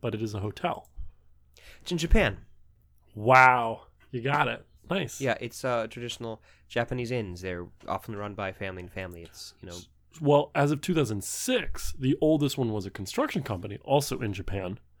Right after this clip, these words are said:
Speaker 1: um, but it merged as a subsidiary of, uh, Takamatsu in two thousand six. So it's considered to have, you know, ended operations as an independent company.
Speaker 2: Huh.
Speaker 1: <clears throat> So that loss,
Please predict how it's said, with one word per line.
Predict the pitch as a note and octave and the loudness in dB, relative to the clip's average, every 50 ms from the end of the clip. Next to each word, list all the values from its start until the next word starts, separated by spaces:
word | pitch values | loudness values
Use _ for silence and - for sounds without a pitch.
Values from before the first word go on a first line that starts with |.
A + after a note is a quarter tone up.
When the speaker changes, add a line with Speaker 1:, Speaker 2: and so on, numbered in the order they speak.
| _ - - - | _ -20 -14 -2
Speaker 1:
um, | - A#2+ A#2 A2 G2+ G2 | 0 2 2 2 0 0
but | A2 B2+ A#2+ | 0 2 2
it | A#2+ - | 2 -2
merged | A2 G#2 G#2 A#2 C3 D#3 F3 D#3 A2+ F#2+ G#2 A2+ - - - - - _ _ _ _ _ - | -2 -2 2 4 6 6 6 4 2 -2 -4 -10 -12 -14 -14 -14 -20 _ _ _ _ _ -4
as | B2 G#2+ G#2 G2+ | -2 -2 -2 -2
a | G2 | -6
subsidiary | - - D#3 C#3 - C3 A2+ A#2 G#2+ G#2 G2+ G#2 G#2 - - _ - | -2 -2 -2 -2 -2 -2 0 0 0 0 -2 -2 -4 -6 -10 _ -4
of, | A#2 G#2+ G#2 G2+ G2+ F#2+ - - | -2 0 0 0 -2 -4 -8 -8
uh, | B2 G2+ F#2+ F#2+ F#2+ - _ _ _ _ _ _ _ _ _ _ _ _ - | -6 -6 -6 -6 -8 -12 _ _ _ _ _ _ _ _ _ _ _ _ -2
Takamatsu | - C3+ A#2 - A#2 F#2+ A2+ B2+ B2 A#2+ - - - - - - - - - - _ _ - | 0 0 0 0 0 2 2 2 2 0 -2 -6 -8 -6 -8 -10 -12 -14 -18 -20 _ _ -8
in | C3+ - | -8 -6
two | - A#2+ | -4 -4
thousand | A2+ G2 F2+ G2 F#2+ | -4 -6 -8 -8 -10
six. | - - - A#2+ - - - - | -8 -8 -8 -8 -10 -10 -12 -14
So | - - - - A2+ | -12 -10 -4 -2 -2
it's | G#2 - - | -2 -2 -6
considered | - A#2 G2+ - - - A2 G2+ | -8 -8 -4 -4 -4 -4 -4 -6
to | - A2+ A#2 | -4 -4 -2
have, | G#2+ F#2+ F#2+ - - - | -2 -2 -4 -8 -12 -12
you | - D3 A#2+ | -8 -6 -6
know, | G#2 G2+ - - | -6 -6 -6 -2
ended | C3+ A#2+ A#2+ G#2+ A2+ A2 G#2+ G#2+ - - - - - - | 0 0 0 2 0 -2 -2 -4 -6 -8 -8 -10 -12 -4
operations | - G#2+ G#2 - - A2 G#2+ G2+ - G#2+ F#2+ F#2+ | 0 0 0 0 -2 -8 -8 -6 -6 -8 -8 -8
as | F#2+ G#2+ - - - | -10 -12 -14 -8 -6
an | - A2 | -4 0
independent | - C#3 B2 A#2 A#2+ G#2 G2+ G2+ G#2 G#2 - | 2 2 4 4 2 2 2 -2 -2 -2 -4
company. | - - G2 F#2 - - - - _ - - - - - - | -4 -6 -6 -6 -8 -12 -16 -16 _ -20 -20 -20 -20 -12 -6
Speaker 2:
Huh. | A#3+ C3 G2 - - G3 - - _ - | -4 -2 -2 -4 -6 -10 -14 -14 _ 0
Speaker 1:
<clears throat> | A3 A3+ F3 C#3+ - - - - - - - - - - - | 2 2 2 0 -2 -6 -10 -18 -20 -20 -20 -20 -20 -20 -18
So | - - - A#2 G2 F#2+ G2+ - - | -10 -2 0 0 0 0 -2 -6 0
that | C3 A#2 A2+ B2+ C#3 - - - - - | 4 4 4 4 4 -2 -6 -4 -4 -4
loss, | D3+ C#3+ B2+ A2+ A#2+ B2+ B2 A2+ G#2+ - - - - - - - | -4 -4 -4 0 2 4 6 6 4 2 -2 -6 -8 -10 -10 -12